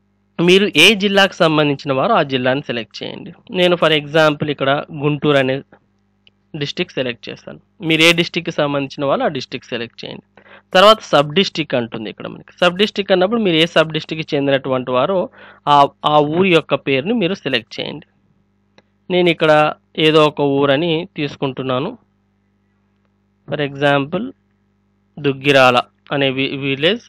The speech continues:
అనే డి-, సబ్ డిస్ట్రిక్ట్ని నేను సెలెక్ట్ చేశాను. తర్వాత ఇక్కడ బ్లాక్ అడుగుతుంది. మీరు ఏ బ్లాక్కి సంబంధించిన వారో ఆ బ్లాక్ సెలెక్ట్ చేయండి. నేను ఇక్కడ దుగ్గిరాల అనే బ్లాకే సెలెక్ట్ చేశాను. ఎందుకు సబ్ డిస్ట్రిక్ట్ అదే సెలెక్ట్ చేశాం కాబట్టి. తర్వాత విలేజ్, మీరు మీ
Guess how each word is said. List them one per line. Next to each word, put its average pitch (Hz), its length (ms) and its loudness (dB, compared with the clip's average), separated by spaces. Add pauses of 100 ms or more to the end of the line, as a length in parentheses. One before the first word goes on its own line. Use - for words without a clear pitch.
అనే 190 200 -6
డి-, 135 160 -12
సబ్ 127 200 -2
డిస్ట్రిక్ట్ని 143 480 -8
నేను 131 160 -10
సెలెక్ట్ 113 320 -12
చేశాను. - 300 -18 (200)
తర్వాత 185 280 4
ఇక్కడ 170 180 -6
బ్లాక్ 131 380 2
అడుగుతుంది. 123 440 -4 (420)
మీరు 202 320 2
ఏ 175 160 6
బ్లాక్కి 185 440 4
సంబంధించిన 160 520 0
వారో 190 160 2
ఆ 180 80 4
బ్లాక్ 139 320 0
సెలెక్ట్ 123 320 -10
చేయండి. 131 280 -14 (180)
నేను 170 200 0
ఇక్కడ 160 160 -6
దుగ్గిరాల 143 540 2
అనే 135 140 2
బ్లాకే 131 360 -4
సెలెక్ట్ 131 360 -8
చేశాను. 139 420 -14
ఎందుకు 147 260 -2
సబ్ 139 240 -4
డిస్ట్రిక్ట్ 135 340 -8
అదే 127 120 -6
సెలెక్ట్ 123 320 -10
చేశాం 117 300 -12
కాబట్టి. 127 380 -12 (500)
తర్వాత 196 300 4
విలేజ్, 143 420 0 (480)
మీరు 220 300 4
మీ 185 180 2